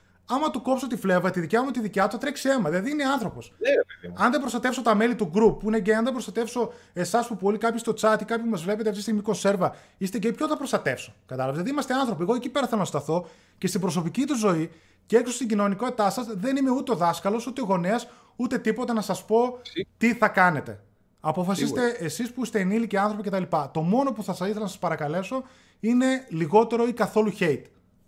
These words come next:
Speaker 1: Καθόλου hate, για να μπορούμε να πάμε λίγο όλοι μαζί μπροστά και από εκεί και πέρα κάντε εσείς τις επιλογές σας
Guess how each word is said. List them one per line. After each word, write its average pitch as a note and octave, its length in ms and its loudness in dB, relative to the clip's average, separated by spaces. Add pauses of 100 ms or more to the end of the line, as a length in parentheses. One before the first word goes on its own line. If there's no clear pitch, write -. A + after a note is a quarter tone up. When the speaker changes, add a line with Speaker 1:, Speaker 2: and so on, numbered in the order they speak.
Speaker 1:
Καθόλου G#3+ 640 2 (120)
hate, G3+ 260 0 (320)
για D#3+ 120 -4
να E3 100 0
μπορούμε G3 220 0
να G3+ 60 0
πάμε G#3 400 0
λίγο G#3 400 4
όλοι G3 220 2
μαζί F3+ 200 0
μπροστά G3 560 -2 (280)
και - 80 -4
από F3+ 120 0
εκεί G#3 120 -2
και F#3 40 -2
πέρα G#3+ 200 2
κάντε G#3 280 0
εσείς G#3+ 400 -2
τις - 160 -10
επιλογές D#3+ 440 0
σας F#3+ 200 -8